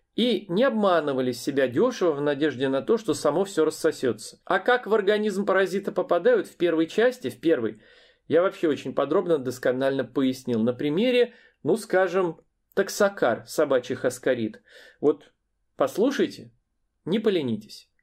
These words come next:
Идём далее. В мире заражено всегда не менее двухсот миллионов человек шистосомой,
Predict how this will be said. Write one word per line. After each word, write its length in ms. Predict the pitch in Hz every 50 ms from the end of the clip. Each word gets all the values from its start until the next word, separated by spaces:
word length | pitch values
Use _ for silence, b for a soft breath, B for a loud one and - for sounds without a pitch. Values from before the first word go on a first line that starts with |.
| _ _ _ _
Идём 280 | - 190 196 254 208 127
далее. 320 | 127 110 101 98 - - _ _
В 160 | - 151 170 180
мире 300 | 214 269 311 285 294 247
заражено 560 | 196 233 226 208 196 196 214 226 247 277 262
всегда 360 | - - 233 202 190 214 226
не 140 | 220 214 208
менее 320 | 208 220 226 220 208 202
двухсот 480 | 170 165 180 180 - - - 254 247 -
миллионов 460 | 208 202 190 202 220 226 214 208 208
человек 520 | - - 226 220 220 202 160 160 151 147
шистосомой, 880 | - - 185 165 - - - 190 170 - - 185 180 175 170 170 170